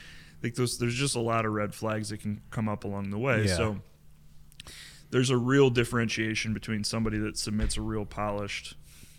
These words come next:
Speaker 1: package, offer package, versus somebody that's, like, half-assed everything.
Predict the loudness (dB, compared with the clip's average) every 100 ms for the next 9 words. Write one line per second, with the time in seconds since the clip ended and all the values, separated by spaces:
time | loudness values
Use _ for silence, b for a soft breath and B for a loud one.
0 | B B B -14 0 0 2 -2 -2 -2
1 | -2 -2 0 2 2 -4 -6 -12 B B
2 | B -2 0 0 -2 -2 -2 -2 -2 -4
3 | -6 -6 -6 -6 -6 -4 -6 -6 -6 -6
4 | -6 -8 -10 -12